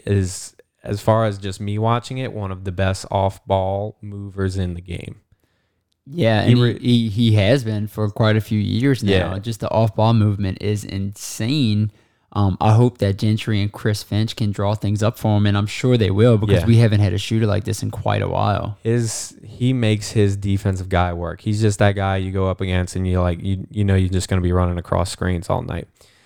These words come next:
Speaker 1: But with that off-ball movement, you know, he's, and his, and his high basketball I Q, he also, you know, will do some of the dirty things as well. He's actually a pretty decent screen setter, and he's not afraid to set screens for the bigs,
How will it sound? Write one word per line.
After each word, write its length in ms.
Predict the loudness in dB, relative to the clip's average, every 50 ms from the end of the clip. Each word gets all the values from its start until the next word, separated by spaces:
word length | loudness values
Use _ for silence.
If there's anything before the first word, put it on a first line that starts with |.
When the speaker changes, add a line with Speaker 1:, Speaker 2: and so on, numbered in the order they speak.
| _ _ _ _ 0
Speaker 1:
But 200 | 2 2 2 2
with 220 | 0 0 0 0
that 160 | 0 0 2
off-ball 440 | 4 4 2 2 2 2 2 2 2
movement, 380 | 2 0 -2 -2 -2 -4 -4 -4
you 80 | -4
know, 100 | -2 -2
he's, 220 | -2 -2 -4 -6 -10 -14 -18 -20 -20 -20 _ _
and 140 | -4 -2 0
his, 180 | 0 0 0 0
and 280 | -2 -2 -2 0 0
his 120 | 0 0 2
high 180 | 2 2 2
basketball 560 | 4 4 2 2 2 0 -2 0 2 4 4 4
I 100 | 2 2
Q, 300 | 0 0 2 2 2 2
he 240 | 0 0 0 0
also, 640 | 0 0 -2 -2 -2 0 2 2 2 2 0 -2 -6
you 200 | -8 -8 -6 -2
know, 140 | 0 0 2
will 160 | 2 2 0
do 380 | 2 2 2 2 2 2 0 0
some 180 | 0 0 0
of 60 | 2 2
the 200 | 2 0 -2 -6 -6 0
dirty 260 | 2 2 2 0 -4
things 240 | -6 -8 -8 -8 -6
as 100 | -6 -2
well. 200 | 0 2 4 4
He's 240 | 4 4 2 2 2
actually 320 | 0 0 0 0 0 2
a 60 | 0
pretty 420 | 0 -2 -2 0 0 2 2 0 -2
decent 480 | -2 -2 -2 -2 -2 -2 -4 -6 -6
screen 340 | -6 -6 -4 -2 -2 -2 -2
setter, 240 | 0 0 0 2 0
and 100 | 0 -2
he's 140 | -2 -2 0
not 160 | 0 0 -2
afraid 300 | -2 -6 -6 -8 -8 -8
to 80 | -10 -12
set 240 | -8 -8 -8 -8
screens 400 | -8 -6 -2 0 0 0 0 -2
for 100 | -2 -2
the 100 | -2 -2
bigs, 540 | 0 0 0 0 0 0 0 -4 -10 -12 -14